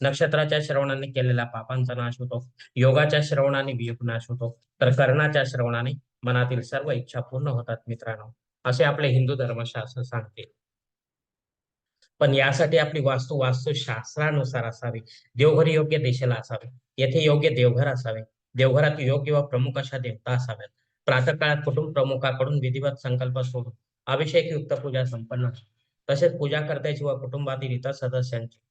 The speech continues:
अंतर्बाह्य कर्मशुद्धी असायला हवी, तरच आपण नाना सिद्धी प्राप्त करण्याला पात्र ठरतो, असे माझे तरी स्पष्ट मत आहे मित्रांनो.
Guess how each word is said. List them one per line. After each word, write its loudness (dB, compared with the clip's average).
अंतर्बाह्य 2
कर्मशुद्धी -4
असायला -6
हवी, -16
तरच 4
आपण 2
नाना 4
सिद्धी -4
प्राप्त -2
करण्याला 0
पात्र -4
ठरतो, -8
असे 4
माझे 4
तरी 2
स्पष्ट -4
मत -2
आहे -10
मित्रांनो. -16